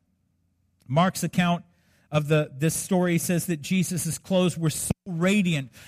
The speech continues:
so intensely white as no one on earth could bleach them. <clears throat> He gave tide a run for its money.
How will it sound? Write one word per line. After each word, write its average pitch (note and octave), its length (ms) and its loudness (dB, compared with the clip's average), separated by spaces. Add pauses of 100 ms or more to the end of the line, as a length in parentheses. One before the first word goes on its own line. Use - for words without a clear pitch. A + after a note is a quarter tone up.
so A#3+ 360 2
intensely G#3 840 2
white F3 560 2
as D#3+ 260 0
no F3 340 6
one G#3+ 440 6
on F3+ 320 2
earth G3+ 480 2
could E3+ 260 0
bleach F3 460 0
them. F#2+ 380 -4 (1200)
<clears throat> D#3 180 -10
He D3+ 320 4
gave F3 360 0
tide G#3+ 440 0
a G3+ 80 4
run F#3+ 300 2
for G3 160 -2
its F3 180 -8
money. E3+ 400 2